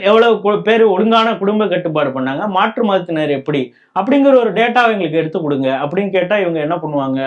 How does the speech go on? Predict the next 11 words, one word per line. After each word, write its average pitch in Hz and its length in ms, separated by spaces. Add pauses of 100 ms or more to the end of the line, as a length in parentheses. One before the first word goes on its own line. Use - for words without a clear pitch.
அப்படிங்கிறது 123 520
தெரியல. 127 280 (1000)
அதை 160 180 (100)
விட 190 120 (1500)
இப்பொழுது 202 320 (140)
முப்பத்தி 233 440
மூணு 233 160 (100)
சதவீத 220 360 (140)
இடஒதுக்கீடு 196 580 (120)
பெண்களுக்கு 170 520 (120)
அப்படின்னு 127 300